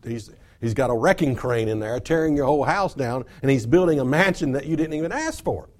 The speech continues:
Well, why is he doing that? Well, because he's gonna live in it. Because he's gonna live in it. Yeah, God will help you with that addiction, let's say a,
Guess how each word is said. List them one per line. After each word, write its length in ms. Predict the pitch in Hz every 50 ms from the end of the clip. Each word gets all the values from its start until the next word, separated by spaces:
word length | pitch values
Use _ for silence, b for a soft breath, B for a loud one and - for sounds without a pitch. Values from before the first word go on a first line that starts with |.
| b b b b b b b b b b b
Well, 160 | - 113 135
why 180 | 123 139 139 143
is 80 | 151 139
he 80 | 170
doing 340 | 165 190 233 240 214 160 117
that? 280 | 101 95 80 - - - - -
Well, 200 | - 139 180 185
because 280 | 160 - 160 139 135
he's 120 | 151 156 147
gonna 160 | 190 190 202
live 280 | 208 220 269 311 302
in 140 | 226 160 104
it. 120 | 87 - - - _ _ _ _ _
Because 220 | _ _ 107 110 110
he's 100 | 131 117
gonna 180 | 131 135 131
live 220 | 131 160 214 233 175
in 100 | 110 82
it. 160 | 78 - _ b b b b b b
Yeah, 260 | - 262 311 320 277 185
God 300 | 170 233 277 339 349 269
will 120 | 214 190
help 300 | 139 156 180 185 180 -
you 300 | 139 123 120 131 135 - -
with 280 | 107 113 123 123 -
that 180 | - 127 117 110
addiction, 640 | 107 98 92 117 127 123 - - - 123 123 120 -
let's 200 | - 110 110 -
say 240 | - 127 113 110 107
a, 160 | - 95 98